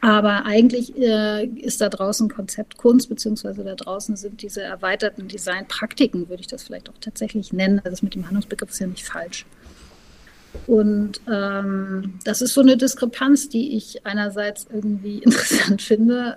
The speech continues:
ähm, aber auch natürlich ein bisschen schockierend. So, oder, also nun sind natürlich Hochschulen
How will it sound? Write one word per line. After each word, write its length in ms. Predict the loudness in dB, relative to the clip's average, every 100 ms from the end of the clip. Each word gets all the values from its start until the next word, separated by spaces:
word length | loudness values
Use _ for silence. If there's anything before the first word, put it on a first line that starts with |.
| -10 -12
ähm, 180 | -14 -14
aber 240 | -14 -14
auch 120 | -12
natürlich 320 | -12 -12 -6
ein 80 | -6
bisschen 560 | -6 -4 -4 -4 -8 -10
schockierend. 640 | -10 -6 2 2 2 -6
So, 240 | -10 -8 -10 -14
oder, 260 | -20 -20 -20 -12
also 240 | -4 -2 2
nun 180 | 4 6
sind 140 | 6 4
natürlich 460 | 2 0 0 0
Hochschulen 540 | -2 -2 2 2 2